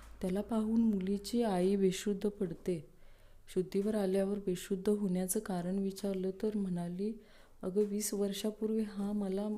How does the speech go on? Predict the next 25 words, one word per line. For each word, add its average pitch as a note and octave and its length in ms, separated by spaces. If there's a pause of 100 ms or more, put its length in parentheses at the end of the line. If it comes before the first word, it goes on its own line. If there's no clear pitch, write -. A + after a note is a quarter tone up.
(360)
पण A3 180
बघायला F3+ 460
आला F3 220
होता." F3+ 460 (1500)
गंप्या - 880
एका G#3+ 220
मुलीला G3+ 380
मिनीस्कर्टमध्ये G3+ 880
पाहतो G3 520
आणि G3 160
विचारतो, F#3+ 520
"तुला F#3 300
आई G3 340 (440)
ओरडत G3 920
नाही G3+ 240
का?" F3 320 (520)
ती G3 80
मुलगी, F#3+ 680 (320)
"हो, G#3+ 400
आजच G#3 400
ओरडली, G3+ 460
तिचा F#3 320
ड्रेस F#3+ 420
घातला F3+ 400
म्हणून." F3 380